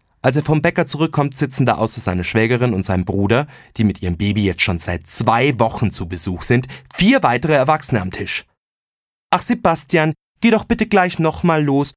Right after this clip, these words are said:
Murats und die Laras Freunde sind zufällig auch gerade hier in der Stadt und wollten natürlich unbedingt das Baby sehen.“ „Ja klar, Seyran, mach ich“,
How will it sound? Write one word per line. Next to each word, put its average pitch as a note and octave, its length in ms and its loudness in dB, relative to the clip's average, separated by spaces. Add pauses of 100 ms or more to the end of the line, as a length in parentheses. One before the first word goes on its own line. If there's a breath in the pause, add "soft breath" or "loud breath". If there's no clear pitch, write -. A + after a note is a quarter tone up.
(140)
Murats G#3+ 380 4
und G3 120 2
die G3+ 60 2
Laras F#3 380 2
Freunde E3+ 400 2
sind F#3 200 0
zufällig A3+ 520 0
auch F3+ 200 2
gerade E3+ 360 0
hier F#3+ 360 2
in F3 80 0
der F3 100 0
Stadt F3 360 -2
und F3 160 0
wollten F3 200 0
natürlich D#3 420 -2
unbedingt F3+ 960 2
das D3 240 -4
Baby F#3+ 500 2
sehen.“ D3+ 460 0 (340 loud breath)
„Ja D3+ 220 2
klar, D3+ 320 0
Seyran, B2 600 0
mach D#3 320 0
ich“, C3 360 -2